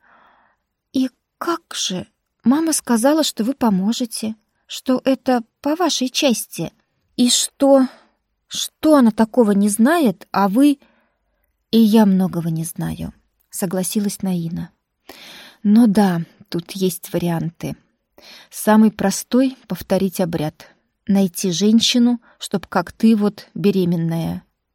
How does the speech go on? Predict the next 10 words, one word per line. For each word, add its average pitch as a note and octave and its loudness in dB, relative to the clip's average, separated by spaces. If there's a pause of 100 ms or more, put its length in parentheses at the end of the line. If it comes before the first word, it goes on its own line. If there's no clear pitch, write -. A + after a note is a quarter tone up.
(640)
И A3+ 0
что? - -4 (1040)
Обменять, A3+ 4 (120)
её G3+ 4
силу G#3+ 2
забрать, E3+ -2 (120)
твою G3 2
траченую F3+ -2
ей E3+ -2
дать. - -6